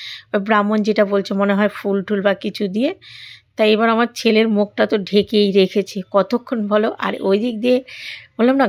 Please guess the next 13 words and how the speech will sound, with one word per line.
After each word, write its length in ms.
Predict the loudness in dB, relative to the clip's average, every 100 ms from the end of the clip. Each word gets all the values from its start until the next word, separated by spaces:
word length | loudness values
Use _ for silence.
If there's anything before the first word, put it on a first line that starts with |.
| -2
গানটা 420 | -2 0 0 0 -2
খুব 200 | -2 -6
সুন্দর 400 | -4 -2 0 -2
ছিল, 260 | -4 -2 -2
গানটা 380 | 0 -2 -2 0
আমি 140 | -2 -2
তোমাদের 340 | -4 -4 -4
শোনাতে 460 | -4 -2 -2 -2 -4
পারছি 440 | -4 -6 -6 -6
না। 120 | -4 -6 -12 -20 -20 -20 -20 -20 -20 -20 -6
তা 120 | -4 -2 -6 -10 -20 -20 _ _
এইখানে 360 | -6 -4 -2 0
দেখো, 340 | 0 -4 -8